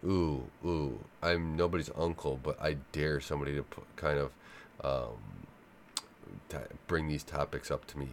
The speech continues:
Ooh, it'd be so fun, but nobody's gonna do that. Uh, one, because, uh, I'm not going over for Thanksgiving, and two,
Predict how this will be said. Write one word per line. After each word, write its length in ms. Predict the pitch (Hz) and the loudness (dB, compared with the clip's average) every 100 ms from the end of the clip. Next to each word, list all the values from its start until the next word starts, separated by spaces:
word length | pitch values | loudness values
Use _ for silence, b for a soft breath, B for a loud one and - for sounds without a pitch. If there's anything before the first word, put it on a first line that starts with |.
| - | 0
Ooh, 180 | 120 - | 0 2
it'd 120 | 117 | 2
be 120 | 131 | 2
so 260 | - - 135 | 4 2 2
fun, 440 | - 101 92 73 | 2 6 8 6
but 140 | 67 | 2
nobody's 280 | 69 87 92 | 2 2 2
gonna 160 | 87 71 | 0 0
do 160 | 80 | 0
that. 240 | 71 64 - - B B B B - - | -2 -4 -8 -14 B B B B -14 -12
Uh, 40 | - - 67 | -12 -12 -6
one, 300 | 73 85 73 | 4 6 6
because, 420 | 71 76 71 - - - - - - | 2 -2 -2 -4 -14 -16 -18 -16 -4
uh, 280 | 69 57 50 - B B | -2 -2 -6 -10 B B
I'm 120 | 82 | 2
not 140 | 78 71 | 2 4
going 180 | 78 76 | 4 6
over 180 | 73 | 4
for 160 | 64 69 | 0 -4
Thanksgiving, 560 | 76 69 - 95 71 69 B B B 73 | -4 -4 0 2 2 -2 B B B -2
and 160 | 73 | -2
two, 560 | - 98 80 73 69 | 0 2 2 2 0